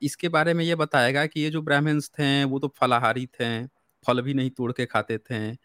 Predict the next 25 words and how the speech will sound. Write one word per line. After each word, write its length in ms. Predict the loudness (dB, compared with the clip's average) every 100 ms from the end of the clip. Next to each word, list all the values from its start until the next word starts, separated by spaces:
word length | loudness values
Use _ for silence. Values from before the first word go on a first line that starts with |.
| _ _
तगाबे 320 | 0 0 0 0
नदी 300 | 0 -2 -2
का 100 | -2
पानी 360 | 0 2 2
पीते 300 | -2 -4 -4
थे, 400 | -2 -2 -2 -2 -6 _ -20 -4 2
वो 100 | 4
नंगे 400 | 4 4 4 4
रहते 300 | 2 0 2
थे, 80 |
नंगे 320 | 2 2 2 2
रहने 260 | 2 0
की 80 | -2
बात 220 | -4 -2
आ 40 | -4
जाएगी 320 | -4 -6 -12
कि 340 | -20 _ _ -2
वो 60 |
तो 100 | 0
नंगे 300 | 0 0 0
रहते 280 | 0 -2 -6
थे। 280 | -8 -10 -10 -6 0
और 220 | 0 0
सोल 400 | -8 -2 0 2
मानना, 420 | 2 0 0 -4